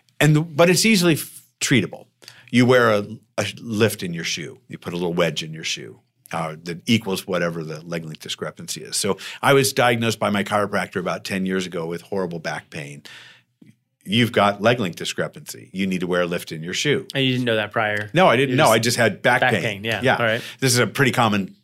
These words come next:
Speaker 1: you know, story that people have that, that have it. Um, but once you have it, then you're in pretty good shape, except if you wanna wear sandals.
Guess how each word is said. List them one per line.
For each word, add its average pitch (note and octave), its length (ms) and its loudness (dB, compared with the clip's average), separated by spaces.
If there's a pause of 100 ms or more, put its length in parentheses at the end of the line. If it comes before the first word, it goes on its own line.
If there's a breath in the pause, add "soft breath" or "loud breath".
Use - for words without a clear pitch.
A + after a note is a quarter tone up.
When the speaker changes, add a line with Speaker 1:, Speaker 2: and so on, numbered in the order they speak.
(200)
Speaker 1:
you G#2+ 140 -2
know, D#2+ 260 -4
story - 480 -2 (300)
that F2 160 -8
people E2+ 200 -6
have E2+ 260 0
that, E2 260 -12
that E2+ 120 -6
have B2+ 260 2
it. - 180 -16 (380 loud breath)
Um, A#2 460 2 (100)
but F3 120 6
once A3 200 4
you G3+ 60 6
have G3 240 4
it, F#3 100 0
then E3+ 140 2
you're D#3+ 120 2
in D3+ 60 -2
pretty C#3+ 180 0
good C#3 140 -2
shape, C3 300 0 (380)
except G3 400 2
if C#3+ 160 -2
you C#3+ 100 0
wanna C#3+ 160 2
wear B2+ 160 2
sandals. - 640 -4